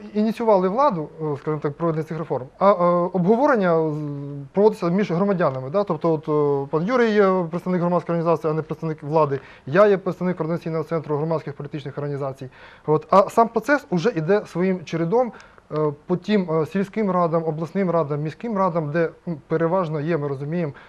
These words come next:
обрані регіонали і комуністи ще з попередніх часів Януковича. І це є, м, ну, велике занепокоєння для громади, е, тому що, е, ми маємо закон, ми маємо чудово прописані принципи,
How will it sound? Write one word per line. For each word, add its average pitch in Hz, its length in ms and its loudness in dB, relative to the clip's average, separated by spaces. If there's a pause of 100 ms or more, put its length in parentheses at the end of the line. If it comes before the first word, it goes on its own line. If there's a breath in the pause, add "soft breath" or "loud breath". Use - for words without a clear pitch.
(100)
обрані 151 640 0
регіонали 160 440 0
і 139 40 -2
комуністи 147 520 -4
ще 156 160 -6
з - 40 -6
попередніх 143 460 -6
часів 139 240 -8
Януковича. 123 540 -12 (400 loud breath)
І 175 80 -2
це 262 220 -2
є, 240 100 2
м, 170 600 -4
ну, 190 100 0
велике 196 340 0
занепокоєння 170 580 -4
для 147 120 -2
громади, 165 480 0 (360 loud breath)
е, 143 160 0
тому 190 240 0
що, 196 240 4
е, 165 340 -2
ми 180 100 2
маємо 196 240 2
закон, 254 340 -2 (520 soft breath)
ми 165 120 2
маємо 196 240 4
чудово 175 360 0
прописані 180 480 -4
принципи, 165 600 -4